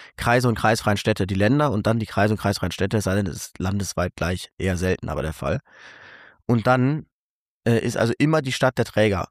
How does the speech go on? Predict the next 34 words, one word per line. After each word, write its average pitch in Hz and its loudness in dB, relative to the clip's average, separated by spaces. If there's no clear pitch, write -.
also 104 0
immer 139 2
ist 120 0
es 117 -4
in 101 0
öffentlicher 101 -2
Hand. 101 -2
Es - -10
ist 113 -4
nicht 120 2
so 113 0
wie 113 2
bei 107 4
einer 101 0
Klinik, 113 -2
die 104 -6
komplett 101 -2
privatisiert 107 0
ist, - -6
wo 98 0
die 98 2
sagen 98 0
können, 95 -2
wir 98 0
machen 95 -4
es, 90 -8
wie 90 -8
wir 95 -4
möchten, 98 -2
sondern 101 0
die - 0
Oberaufsicht 127 2
ist - -6
immer, 110 4